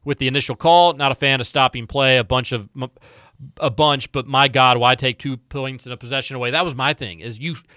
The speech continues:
you called it. Like, there's the, there's the break. What it, you called it, then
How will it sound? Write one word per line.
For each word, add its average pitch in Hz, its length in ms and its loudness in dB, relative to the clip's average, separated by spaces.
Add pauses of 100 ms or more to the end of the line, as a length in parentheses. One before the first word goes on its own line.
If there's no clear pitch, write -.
(140)
you 175 140 -6
called 233 360 4
it. 95 240 -10
Like, 151 180 0
there's 226 260 4
the, 160 180 -8 (240)
there's 240 240 0
the 160 100 -6
break. 262 380 2
What 247 120 2
it, 254 140 -2 (640)
you 185 120 -8
called 302 340 4
it, 180 240 0 (480)
then 240 380 0